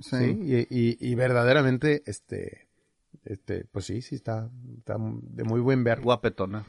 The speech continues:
Speaker 2: De muy buen ver.
Speaker 1: Fíjate que, mm, es la, el tercer triunfo de Brooke Henderson, eh, desde los inicios de, de la temporada del dos mil quince,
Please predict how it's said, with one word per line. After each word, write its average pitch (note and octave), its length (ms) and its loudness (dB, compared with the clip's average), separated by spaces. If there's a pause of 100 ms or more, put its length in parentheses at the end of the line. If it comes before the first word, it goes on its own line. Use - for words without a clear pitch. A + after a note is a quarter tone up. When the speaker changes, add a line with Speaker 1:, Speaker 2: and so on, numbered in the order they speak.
(120)
Speaker 2:
De G#2 120 -2
muy G2+ 120 0
buen A#2 200 6
ver. G2+ 240 -4 (280)
Speaker 1:
Fíjate D#3+ 480 0 (100)
que, C3+ 400 4
mm, B2+ 200 2 (760)
es D3 380 2
la, F3 540 8
el D#3 180 4
tercer E3 380 6
triunfo G#3+ 500 8
de F#3+ 220 8
Brooke D#3+ 360 4
Henderson, F#3+ 640 4 (440)
eh, C3+ 320 2
desde C#3+ 260 6
los C3+ 220 4
inicios D#3 420 6
de, C#3+ 500 8
de B2+ 280 2
la B2+ 160 4
temporada C#3 340 6
del E3+ 120 6
dos C#3+ 140 6
mil E3+ 240 6
quince, D#3+ 540 2